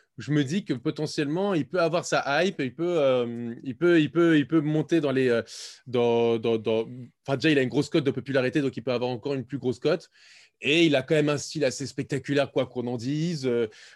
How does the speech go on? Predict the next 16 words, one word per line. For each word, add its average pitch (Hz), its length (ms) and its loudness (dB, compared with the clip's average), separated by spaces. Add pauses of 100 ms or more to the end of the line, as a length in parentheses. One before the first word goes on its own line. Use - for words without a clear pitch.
(100)
euh, 120 240 2
il 151 160 0
a 156 40 4
déjà 147 260 2
joué 139 180 0
pro, 156 460 2
donc 127 280 -2
il 123 140 -2
a 123 60 0
quand 135 120 -4
même 131 120 0
l'expérience 139 680 0
aussi 127 280 -6
du, 107 260 -10
du, 101 240 -10
du, 104 400 -14